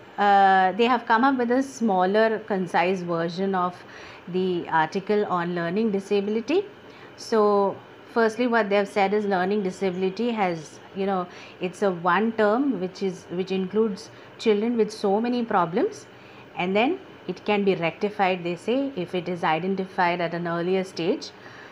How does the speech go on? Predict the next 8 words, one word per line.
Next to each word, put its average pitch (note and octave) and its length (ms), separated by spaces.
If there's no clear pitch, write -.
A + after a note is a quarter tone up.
Then C4 180
they D#4 160
talk B3 300
about G#3+ 320
the G#3 100
different, G#3+ 640
uh, F3+ 220
disorders, F3+ 920